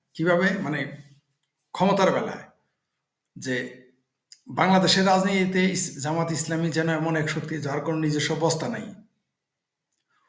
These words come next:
শুধু অন্যের বস্তায় আম ভরে তারাই খুশি। কখনো আওয়ামী লীগের ছায়ায়, কখনো বিএনপির ভরসায়, আবার কখনো রাষ্ট্রীয় মদদে, ক্ষমতার মদদে টিকে থাকে। এই ধারাই তাদের রাজনৈতিক জীবনের চেনা।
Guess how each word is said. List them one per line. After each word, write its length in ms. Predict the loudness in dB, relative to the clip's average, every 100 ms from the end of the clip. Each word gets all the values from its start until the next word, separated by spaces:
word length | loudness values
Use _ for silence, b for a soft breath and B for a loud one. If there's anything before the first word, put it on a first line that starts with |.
| _
শুধু 280 | -2 0 4
অন্যের 320 | 6 8 6
বস্তায় 340 | 6 4 4 2
আম 100 | 2
ভরে 200 | 2 2
তারাই 380 | 0 -2 -2 -2
খুশি। 180 | -6 -6
কখনো 280 | -4 -2 2
আওয়ামী 200 | 2 2
লীগের 240 | 2 0 -2
ছায়ায়, 340 | -2 -2 -2
কখনো 300 | -4 -6 -6
বিএনপির 440 | -6 -4 -4 -4 -6
ভরসায়, 460 | -4 -4 -6 -8 -10 B B B B
আবার 220 | -2 0 2
কখনো 300 | 2 2 2
রাষ্ট্রীয় 400 | 2 2 0 0
মদদে, 680 | 2 2 2 0 -4 -10 b b
ক্ষমতার 420 | 0 4 4 4 4
মদদে 320 | 2 0 0
টিকে 220 | 0 0 0
থাকে। 440 | -2 -8 -12 -16 _ _
এই 180 | -2 2
ধারাই 240 | 4 4 4
তাদের 220 | 2 2
রাজনৈতিক 400 | 2 2 -2 -2
জীবনের 440 | -2 0 -2 -2
চেনা। 400 | -4 -6 -8 -14